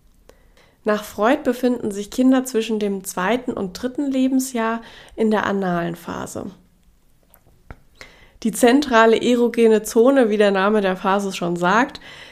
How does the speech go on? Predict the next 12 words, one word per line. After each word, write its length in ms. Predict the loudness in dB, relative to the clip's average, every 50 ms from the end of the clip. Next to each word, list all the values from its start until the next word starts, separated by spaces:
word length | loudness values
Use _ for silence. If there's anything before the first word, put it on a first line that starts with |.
| -20 -16 _ -2
ist 200 | -2 -2 0 0
der 220 | 0 0 0 2
Anus 400 | 4 4 4 6 4 4 2 0
beziehungsweise 840 | -4 -12 -12 -10 -6 -2 0 2 2 2 2 2 2 2 2 2 2 0
aber 300 | 0 0 0 0 0 2
auch 240 | 2 2 0 -2
die 120 | -4 -10 -10
Blase 680 | -6 -4 -2 0 0 2 2 0 0 0 0 -2 -2 -2
oder 300 | -2 0 0 0 0 0
der 160 | 0 -2 -2
Blaseneingang 960 | -2 -2 -2 0 0 0 0 -2 -4 -4 -4 -4 -2 -2 -2 -2 -2 -4 -4
beziehungsweise 680 | -6 -8 -8 -8 -8 -8 -6 -4 -4 -4 -4 -4 -6